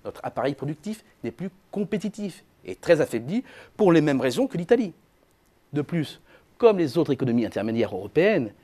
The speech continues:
elle subit de surcroît les conséquences des politiques d'austérité. Nous cumulons ainsi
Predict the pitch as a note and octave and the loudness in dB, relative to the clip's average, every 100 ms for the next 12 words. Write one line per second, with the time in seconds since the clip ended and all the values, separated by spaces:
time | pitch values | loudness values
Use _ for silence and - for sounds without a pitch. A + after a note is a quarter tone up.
0 | _ _ - E3 C#3 - B2+ C#3+ E3 A#2+ | _ _ 2 2 2 -6 -8 -8 -6 -8
1 | - - - F#3+ A#3 F#3 A2+ - G#3 - | -8 -12 -8 -4 -4 -6 -10 -8 -8 -6
2 | B2 - A3+ A3+ - - - A2+ E3 C#3 | -6 -4 -4 -4 -10 -20 -12 -6 -4 -4
3 | C3 A3 _ - C3+ F#3+ G3 G#3 G#3 G#3+ | -6 -10 _ -6 -2 -2 -2 -4 -6 -12
4 | - _ _ _ _ - - - C3+ C#3+ | -14 _ _ _ _ -20 -20 -18 -12 -12
5 | - B3+ A#3 E3+ C#3 - A#3 | -6 -2 0 0 -4 -6 -8